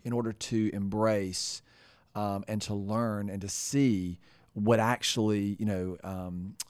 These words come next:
uh, is real and true and, and what ultimately allows us to,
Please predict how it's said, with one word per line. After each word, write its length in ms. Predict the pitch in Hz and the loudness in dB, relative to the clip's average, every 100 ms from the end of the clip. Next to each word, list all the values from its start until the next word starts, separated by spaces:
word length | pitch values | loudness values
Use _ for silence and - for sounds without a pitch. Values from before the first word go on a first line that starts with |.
| - | -12
uh, 120 | 82 | -10
is 200 | 76 98 | -6 -2
real 380 | 104 131 143 127 | 6 10 10 10
and 100 | 92 | 6
true 560 | - - 135 131 131 123 - | -2 0 2 4 2 0 -4
and, 340 | 98 95 95 107 | -6 -6 -6 -4
and 180 | 104 | 0
what 160 | 110 117 113 | 2 2 2
ultimately 360 | 117 113 110 | 0 0 -2
allows 420 | 104 98 95 101 - | -2 -2 -4 -6 -4
us 360 | 98 98 - - | -4 -4 -6 -8
to, 480 | - 104 98 95 | -6 -4 -2 -4